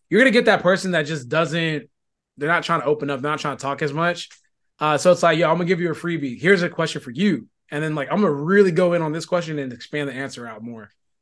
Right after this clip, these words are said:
So, yeah, th-, it's, it's, it's funny being on podcasts 'cause I, I know what the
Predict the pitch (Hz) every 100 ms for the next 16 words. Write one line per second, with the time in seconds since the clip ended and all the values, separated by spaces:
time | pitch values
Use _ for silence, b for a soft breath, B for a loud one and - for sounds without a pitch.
0 | - - 131 113 107 131 170 175 175 -
1 | 165 - 165 151 - 170 165 139 147 139
2 | 139 139 135 143 160 151 151 143 139 160
3 | 180 160 143 165 160 - _ _ _ _
4 | _ _ _ _ _ - 135 160 147 135
5 | 127 120